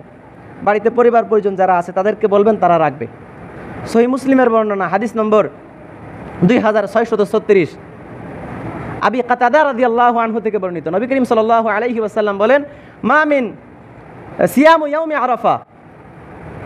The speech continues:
আহতাসিবু আলাল্লাহ আন ইউকাফিরা আস-সানাতা আল্লাতী ক্বাবলাহু ওয়াস-সানাতা আল্লাতী বা'দাহু।" যদি কোনো ব্যক্তি আরাফার দিনে রোজা রাখে,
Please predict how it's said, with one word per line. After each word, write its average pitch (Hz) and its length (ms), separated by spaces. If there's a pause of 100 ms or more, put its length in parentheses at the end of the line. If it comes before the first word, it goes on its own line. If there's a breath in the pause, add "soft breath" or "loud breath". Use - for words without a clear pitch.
(200)
আহতাসিবু 277 500
আলাল্লাহ 262 500
আন 240 60
ইউকাফিরা 269 420
আস-সানাতা 233 400
আল্লাতী 208 280
ক্বাবলাহু 254 400
ওয়াস-সানাতা 220 460
আল্লাতী 170 300
বা'দাহু।" 127 360 (560 loud breath)
যদি 226 160
কোনো 277 200
ব্যক্তি 277 480 (480)
আরাফার 277 640
দিনে 247 260
রোজা 214 220
রাখে, 202 280